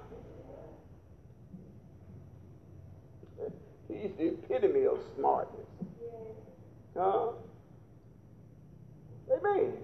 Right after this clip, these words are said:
If God overloaded us with his wisdom, it'd blow our mind. Fool around have to go on medication. Huh?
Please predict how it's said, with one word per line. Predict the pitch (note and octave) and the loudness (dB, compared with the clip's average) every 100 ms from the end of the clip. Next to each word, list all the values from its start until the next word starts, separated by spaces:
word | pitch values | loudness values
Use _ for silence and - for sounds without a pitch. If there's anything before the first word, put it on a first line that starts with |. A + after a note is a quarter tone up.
| - - - - - - - - - - - | -12 -16 -16 -16 -14 -14 -14 -16 -16 2 10
If | F3+ - | 10 10
God | - C5+ E4+ D4 A#3+ - | 12 12 12 12 12 12
overloaded | B3 F4 D#4+ C#4 A#3 B3 D4+ D#4+ D4+ C4+ - | 12 12 12 12 12 12 12 12 10 4 4
us | C4 C4+ C4 F#3 | 8 8 8 4
with | G3 B3 A3 | 4 6 6
his | A#3+ C4 A#3+ E3+ | 4 4 4 2
wisdom, | A3+ C4 A3 - - - - | 10 12 12 12 6 -2 -2
it'd | B3+ - - | -2 -2 8
blow | G3+ A3+ A3+ | 12 12 12
our | A3 G#3+ | 12 12
mind. | G3 B3 - - - - - - - - - - - - F#3+ F3+ - - - - - - - - - - - - - - - - - - - - | 10 8 8 4 -4 -10 -12 -10 -6 -6 -6 -6 -8 -8 -6 -8 -8 -16 -18 -18 -18 -16 -18 -20 -20 -20 -20 -20 -20 -20 -20 -20 -20 -20 -16 -4
Fool | G#3 | 2
around | G3 G3 F#3+ | 12 12 12
have | F#3+ | 12
to | F#3 | 10
go | - G3+ F#3+ | 12 12 12
on | F#3+ | 12
medication. | F#3+ F#3 - - - - - - - - - D#3 - - - - - - - - | 10 8 8 6 6 6 -8 -14 -18 -18 -16 -14 -14 -16 -16 -12 -12 -12 -8 6
Huh? | - A3+ G#3 | 8 10 8